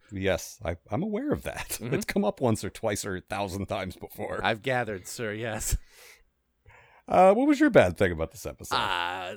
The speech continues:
Speaker 2: I had a hard time finding one. Like, <sighs> this episode's good, I guess.
Speaker 1: It's
Speaker 2: Like
Speaker 1: not gonna make either of our top tens, I think, but it wasn't, like, there wasn't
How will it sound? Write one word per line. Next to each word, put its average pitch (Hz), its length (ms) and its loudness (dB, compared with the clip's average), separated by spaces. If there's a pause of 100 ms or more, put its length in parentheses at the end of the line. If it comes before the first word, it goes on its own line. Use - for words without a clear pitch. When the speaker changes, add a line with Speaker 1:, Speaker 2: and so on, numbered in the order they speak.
(120)
Speaker 2:
I 143 100 8
had 170 120 8
a 151 60 8
hard 147 160 4
time 139 160 0
finding 131 400 0
one. 127 140 -8
Like, 180 260 0 (260)
<sighs> - 280 -12
this 240 140 -6
episode's 240 380 4
good, 190 380 -4
I 123 100 -2
guess. - 520 -2 (300)
Speaker 1:
It's - 200 2
Speaker 2:
Like - 0 -
Speaker 1:
not 349 160 10
gonna 190 140 10
make 151 200 10
either 139 300 12
of 113 80 6
our 104 100 8
top 101 260 -2
tens, 95 320 0
I 82 80 -2
think, 92 300 -2
but 190 140 4
it 175 80 2
wasn't, 156 400 2
like, 120 160 0
there 135 100 2
wasn't 107 360 0